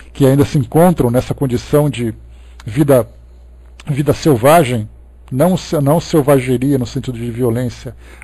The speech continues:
A palavra selvagem é aqueles que desejam viver em função da natureza, na selva. Então, por causa dessa pressão, os índios simplesmente optam pelo suicídio. E isso é uma consequência do quê? Exatamente da compreensão que não se tem, que, que não se tem ainda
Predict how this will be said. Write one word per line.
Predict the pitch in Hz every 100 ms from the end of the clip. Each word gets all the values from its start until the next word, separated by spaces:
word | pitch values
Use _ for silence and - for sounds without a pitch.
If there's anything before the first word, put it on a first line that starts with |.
| -
A |
palavra | - 127 127
selvagem | 131 147 120 120 143 151 151
é |
aqueles | 131 151 135 -
que | 151 - - -
desejam | 139 170 117 160 202 160
viver | 135 131 113 151
em | 139
função | - 127 -
da | 127 127
natureza, | 127 120 127 135 113
na | 113
selva. | - 135 123 117 127 - - - - -
Então, | 120 147 175 180 - -
por | 147
causa | 165 143
dessa | 147 170
pressão, | - 151 - 165 185
os | 151
índios | 175 151
simplesmente | 214 196 147 165 -
optam | 160 160 175
pelo | 156 170
suicídio. | - 180 - 175 165 117 - - - -
E | 190
isso | 214 208
é |
uma | 190
consequência | 190 170 170 180 - 170
do | 175
quê? | - 123 113 -
Exatamente | 147 165 180 165 175
da | 160
compreensão | - 165 175 160 - 151
que | 147 151
não | 147
se | -
tem, | 147 131 139 - - -
que, | - 135
que | - 139
não | 156
se | 180 -
tem | 156 139
ainda | 127 170 151 113